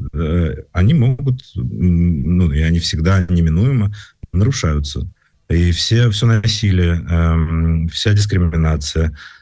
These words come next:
э, шантаж и многое другое, что происходит, э, с квир-людьми в России сегодня, э, это прямое следствие закрытости, прямое следствие того, что, э, предлагается, эм,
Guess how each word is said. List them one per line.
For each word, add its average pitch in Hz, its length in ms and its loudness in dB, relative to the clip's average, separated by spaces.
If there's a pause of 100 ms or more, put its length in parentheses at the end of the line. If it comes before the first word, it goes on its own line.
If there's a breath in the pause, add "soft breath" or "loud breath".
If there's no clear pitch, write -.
(200 loud breath)
э, 101 280 2
шантаж 101 560 0
и 92 160 0
многое 95 320 2
другое, 90 240 0
что 80 200 -4
происходит, 82 600 -2
э, 82 180 0
с 78 100 -2
квир-людьми 85 460 0
в 80 80 0
России 85 280 0
сегодня, 139 420 0 (460 loud breath)
э, 101 80 2
это 117 240 0
прямое 117 260 2
следствие 113 440 -2
закрытости, 92 760 -2 (280)
прямое 90 300 2
следствие 110 380 -2
того, 82 260 0
что, 92 320 0 (320 loud breath)
э, 85 160 2
предлагается, 90 1000 0 (200)
эм, 85 600 2